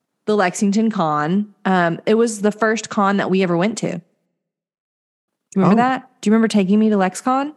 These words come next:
Speaker 2: I do. It was during, oh yes, you and me.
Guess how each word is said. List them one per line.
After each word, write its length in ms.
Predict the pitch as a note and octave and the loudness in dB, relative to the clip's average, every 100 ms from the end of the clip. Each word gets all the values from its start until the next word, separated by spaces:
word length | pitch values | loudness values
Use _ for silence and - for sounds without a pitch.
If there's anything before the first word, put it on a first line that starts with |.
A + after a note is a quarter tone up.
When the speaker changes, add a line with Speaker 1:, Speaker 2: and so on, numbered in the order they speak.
| _ _ _ | _ _ _
Speaker 2:
I 80 | B2 | -4
do. 380 | A2 D#3+ D#3 - C3+ | 2 2 2 -2 -2
It 60 | |
was 180 | B2+ A#2 | 0 0
during, 560 | B2 B2 A#2+ A#2+ A#2+ - | 0 2 2 0 -2 0
oh 120 | G#3+ | 2
yes, 560 | B3+ E4+ E4+ C4+ - - - | 2 2 2 0 -2 -6 0
you 180 | G#3 | 2
and 120 | A#3 A#3 | 4 2
me. 340 | A#3 E3+ | 2 0